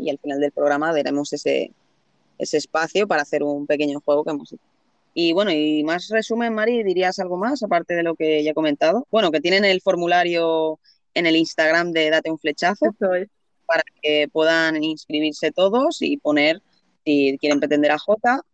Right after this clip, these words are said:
Speaker 1: a Catherine, al tronista o la tronista misterioso o misteriosa, que tenéis su perfil ya subido en el, en el perfil de Instagram también, por si no habéis visto el primer programa. Y bueno,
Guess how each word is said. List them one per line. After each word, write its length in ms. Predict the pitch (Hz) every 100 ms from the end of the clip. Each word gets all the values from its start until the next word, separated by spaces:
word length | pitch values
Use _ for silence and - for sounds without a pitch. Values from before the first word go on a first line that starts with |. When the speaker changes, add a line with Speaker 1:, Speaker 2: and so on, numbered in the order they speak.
| _
Speaker 1:
a 120 | 151
Catherine, 480 | 147 180 214 226 285 - _ _
al 200 | - 160
tronista 540 | 151 147 170 185 - -
o 120 | - 165
la 100 | 160
tronista 380 | - 160 175 143
misterioso 640 | 147 - 170 190 - 247 - _ _
o 100 | 156
misteriosa, 540 | 156 - - 170 214 - _ _ _ _ _ _ -
que 120 | 170
tenéis 500 | 165 175 180 147 - _ _ -
su 200 | - 170
perfil 460 | 156 - 202 170
ya 120 | 160
subido 360 | - 160 170 160
en 120 | 147
el, 520 | 143 139 135 135 - - _ _
en 120 | 151
el 80 | 147
perfil 260 | 143 147 165
de 60 |
Instagram 380 | 165 - 151 185
también, 280 | 175 151 190
por 160 | 165 156
si 100 | 147
no 100 | 147
habéis 180 | 151
visto 240 | 151 151 151
el 60 | 147
primer 280 | 147 147
programa. 480 | 147 143 147 180 294 - _ _ _ _ _ _ _ _ _ _ _ _ _
Y 340 | 175 175 165 156
bueno, 340 | 156 262 320